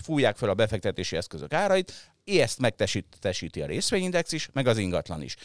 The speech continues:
És ezért ezt mondhattam. És az igazság, hogy teljesen igazam lett, az S and P ötszáz emelkedett pont huszonegy végéig, nagyjából, vagy huszonegyig, és onnantól kezdve a huszonkettőben óriási lejtmenetbe csapott, azért, mert megemelkedtek a kamatok. Tehát az a mögöttes dolog, ami,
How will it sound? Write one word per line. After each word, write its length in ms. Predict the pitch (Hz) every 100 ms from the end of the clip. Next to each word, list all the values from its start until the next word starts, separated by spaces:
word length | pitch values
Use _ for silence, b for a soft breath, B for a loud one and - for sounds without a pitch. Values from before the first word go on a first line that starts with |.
| B B
És 180 | - 151
ezért 460 | 254 190 170 - b b _ _ _ _ _ -
ezt 220 | 170 -
mondhattam. 580 | 143 104 107 85 80 73
És 120 | -
az 140 | 277
igazság, 280 | 170 156 139
hogy 120 | 127
teljesen 380 | - 127 104 120
igazam 360 | 107 92 95 104
lett, 380 | 185 190 - -
az 160 | 175
S 40 | 208
and 120 | 117
P 60 |
ötszáz 300 | 143 135 113
emelkedett 460 | 127 135 110 101 101
pont 240 | - 165
huszonegy 460 | - 143 107 87 80
végéig, 600 | 82 92 101 139 226 - -
nagyjából, 540 | - 82 104 151 240
vagy 140 | 196 104
huszonegyig, 640 | 104 - 76 101 220 262 B B B
és 360 | - 165 175 - _
onnantól 380 | - 190 120 123
kezdve 200 | 143 135
a 20 |
huszonkettőben 1080 | 156 - 120 123 127 76 - - 143 - 110
óriási 320 | 117 98 -
lejtmenetbe 500 | 101 92 95 80 82
csapott, 420 | 73 160 185 185 B B B
azért, 360 | - 165 139 131
mert 120 | 113
megemelkedtek 600 | 113 95 90 90 85 90
a 80 | 85
kamatok. 360 | 87 78 -
Tehát 180 | 73 101
az 100 | 190
a 80 | 175
mögöttes 800 | 147 175 131 - 104 90 - -
dolog, 400 | 117 101 76 - -
ami, 380 | 95 98 92